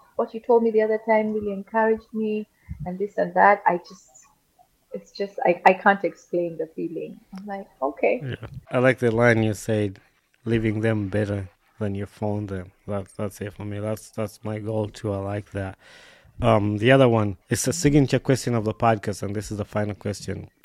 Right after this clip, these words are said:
Speaker 2: Who would you like to see on this podcast next as a guest? And you're gonna help me connect me to that person if I can't find them, or you, you help me regardless. You help me connect me to that person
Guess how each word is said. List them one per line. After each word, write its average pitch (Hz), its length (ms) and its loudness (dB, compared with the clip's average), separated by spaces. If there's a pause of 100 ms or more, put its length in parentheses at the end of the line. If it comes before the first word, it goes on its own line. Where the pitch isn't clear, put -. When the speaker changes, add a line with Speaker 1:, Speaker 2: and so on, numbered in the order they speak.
(140)
Speaker 2:
Who 156 100 4
would 170 180 10
you 160 140 8
like 139 240 4
to 123 100 -2
see 127 260 -2
on 110 120 2
this 110 160 -2
podcast 107 580 -2
next 104 500 -4 (160)
as 104 140 -2
a 98 80 -4
guest? - 480 -6 (260)
And 104 160 -6
you're 98 120 -10
gonna 98 180 -8
help 143 340 4
me 104 280 -6 (720)
connect 117 480 -2
me 117 100 0
to 113 140 -4
that 98 260 -2
person 107 540 -2 (440)
if 110 360 -8 (520)
I 110 180 -10
can't 95 300 -10
find 95 300 -10
them, 92 180 -10
or 104 120 -6
you, 120 260 2
you 156 240 6
help 135 260 6
me 117 280 2 (120)
regardless. 117 540 2
You 127 140 2
help 113 240 0
me 113 100 0
connect 110 380 -2
me 113 140 0
to 107 80 -4
that 98 200 -6
person 135 380 0